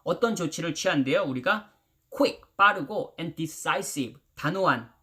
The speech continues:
결정을 취한대요. 어떤 결정입니까? 조치입니까? 어떤 액션이에요? To expand, 아까 expansion 배우셨죠? 확대하는, 뭐를? This recall을 좀 더 확대하는 이런 조치를 우리가 취한대요.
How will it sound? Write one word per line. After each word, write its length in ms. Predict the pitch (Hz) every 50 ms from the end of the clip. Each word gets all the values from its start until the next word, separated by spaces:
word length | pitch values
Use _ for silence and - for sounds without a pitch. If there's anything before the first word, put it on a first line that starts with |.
| _ _ _ _ _ _ _ _
결정을 640 | - 135 135 131 - - 127 127 156 180 143 -
취한대요. 560 | - - - 220 202 202 156 127 117 110 - -
어떤 380 | - 175 180 - - 220 208
결정입니까? 720 | 185 156 135 131 - 143 139 135 127 123 123 - - 180 175
조치입니까? 840 | - 147 135 - - 143 139 123 120 - - 175 185 196 214 - _ _ _ _ _
어떤 280 | - 143 139 - 170 151
액션이에요? 600 | 139 131 - - 143 135 127 123 139 175 190 190
To 120 | - - 226
expand, 720 | - - - - - - - - 180 156 131 120 - - - -
아까 220 | - - - 151
expansion 640 | 131 - - - - - - 180 190 165 156 127 120
배우셨죠? 600 | 127 123 131 127 113 110 - - 190 175 151 - _ _ _ _ _ -
확대하는, 720 | - 226 - - - 202 180 160 139 120 117 107 117 120 _ _ _ _ _ _
뭐를? 440 | - 139 139 156 208 226 226 226 -
This 240 | - - - - -
recall을 580 | 127 131 131 - - 131 143 - 202 135 - - _ _ _ -
좀 180 | - 160 165
더 80 | 160 151
확대하는 600 | - 220 214 - - 214 190 160 147 127 - -
이런 180 | - 139 139 135
조치를 600 | - 127 120 - - - 131 156 185 143 - -
우리가 540 | 135 123 117 120 120 175 196 208 - - _ _ _ _ _ _ -
취한대요. 560 | - - 202 185 165 135 120 113 110 107 139